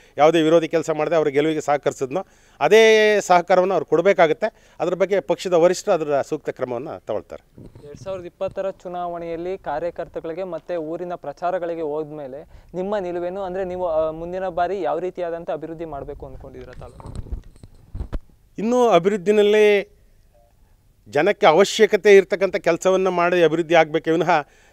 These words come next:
Speaker 1: ನನಗೆ ಯಾವುದೋ ಕಮಿಷನ್ ಸಿಗುತ್ತೆ ಅಂತ ಹೇಳ್ಕೊಂಡು, ಆ, ಕೆಲಸಗಳು ಮಾಡಿಸಿ ಅಭಿವೃದ್ಧಿ ಅಂತ ಹೇಳ್ಕೊಳ್ಳೋದ್ರಲ್ಲಿ ಯಾವುದೇ ಅರ್ಥ ಇಲ್ಲ. ಯಾಕೆ ಅಂತ ಹೇಳಿದ್ರೆ ಇನ್ನೂ ಸುಮಾರು ಹನ್ನೆರಡು ಕೆರೆಗಳಿಗೆ ನೀರು ಬರ್ತಕ್ಕಂಥ ಕಾಮಗಾರಿ ಸ್ಥಗಿತ ಆಗಿದೆ.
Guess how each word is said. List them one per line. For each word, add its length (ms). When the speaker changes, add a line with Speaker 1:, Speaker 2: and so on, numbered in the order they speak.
Speaker 1:
ನನಗೆ 220
ಯಾವುದೋ 540
ಕಮಿಷನ್ 420
ಸಿಗುತ್ತೆ 380
ಅಂತ 140
ಹೇಳ್ಕೊಂಡು, 460
ಆ, 360
ಕೆಲಸಗಳು 600
ಮಾಡಿಸಿ 480
ಅಭಿವೃದ್ಧಿ 360
ಅಂತ 140
ಹೇಳ್ಕೊಳ್ಳೋದ್ರಲ್ಲಿ 540
ಯಾವುದೇ 180
ಅರ್ಥ 220
ಇಲ್ಲ. 180
ಯಾಕೆ 200
ಅಂತ 140
ಹೇಳಿದ್ರೆ 260
ಇನ್ನೂ 360
ಸುಮಾರು 340
ಹನ್ನೆರಡು 380
ಕೆರೆಗಳಿಗೆ 580
ನೀರು 200
ಬರ್ತಕ್ಕಂಥ 520
ಕಾಮಗಾರಿ 340
ಸ್ಥಗಿತ 340
ಆಗಿದೆ. 280